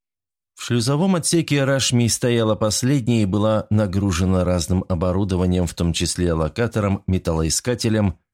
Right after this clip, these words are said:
киркой и кейсом для образцов минералов.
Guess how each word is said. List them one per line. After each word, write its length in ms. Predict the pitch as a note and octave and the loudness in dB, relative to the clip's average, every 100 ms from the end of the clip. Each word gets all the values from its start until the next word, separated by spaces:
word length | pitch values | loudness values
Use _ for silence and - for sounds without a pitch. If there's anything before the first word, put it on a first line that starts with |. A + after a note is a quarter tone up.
| _ | _
киркой 520 | - F#2 D#2 - A#2+ A2 | -4 -2 -2 -2 0 -2
и 240 | - F#2+ | -2 -4
кейсом 560 | - F#2+ E2+ - E2+ D#2 | 0 0 0 0 -2 0
для 140 | E2 | -2
образцов 680 | - E2 E2 D#2+ - D#2 - | -2 -4 -2 -4 -4 -6 -4
минералов. 720 | D#2 D#2+ D2+ C#2+ - - - | -2 0 -2 -4 -8 -16 -20